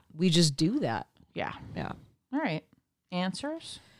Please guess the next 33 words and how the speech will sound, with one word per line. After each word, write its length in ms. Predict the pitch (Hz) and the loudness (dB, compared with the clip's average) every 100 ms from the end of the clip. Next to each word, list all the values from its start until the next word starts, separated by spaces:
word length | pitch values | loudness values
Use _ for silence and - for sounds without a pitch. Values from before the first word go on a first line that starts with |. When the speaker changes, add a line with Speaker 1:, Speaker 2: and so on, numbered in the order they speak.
| _ - | _ 4
Speaker 1:
Number 240 | 370 392 | 8 10
one, 520 | 403 381 302 202 170 294 | 10 12 12 10 10 10
what 460 | 539 320 320 - | 12 12 12 8
scene 440 | - - 247 254 226 | 2 4 6 6 6
in 100 | 196 | 2
the 60 | |
first 360 | 180 214 226 - | 2 2 2 2
Exorcist 640 | 165 - 156 - 170 - | 0 0 -4 0 0 0
was 120 | 240 - | -6 2
cut 180 | 247 | 6
out 120 | 254 247 | 8 8
of 60 | |
the 80 | 254 | 4
original 320 | 254 247 214 | 2 2 0
film? 320 | - 151 135 - _ _ _ - - - - - - - - _ _ _ 208 | -2 -4 -6 -12 _ _ _ -20 -20 -20 -20 -20 -20 -20 -20 _ _ _ -4
Speaker 2:
The 120 | 240 | 0
scene 280 | - 226 220 | 6 10 10
where 120 | 202 | 8
she 160 | - 196 | 6 6
has 140 | 185 | 6
sex 320 | - 190 - | 6 4 4
with 140 | 190 170 | 4 6
a 80 | |
demon? 480 | 151 156 190 254 269 - - - - - | 6 8 10 12 10 8 -4 -6 -6 4
Speaker 1:
No, 360 | 220 240 202 175 | 8 12 12 10
the 100 | 175 | 8
scene 320 | - 233 226 | 8 8 10
where, 340 | 202 185 180 | 10 10 10
uh, 100 | 165 | 8
the 120 | 165 175 | 8 8
spider 380 | - 247 220 | 8 10 10
crawl 280 | 170 170 151 | 10 10 10
scene 380 | 143 151 143 | 8 4 4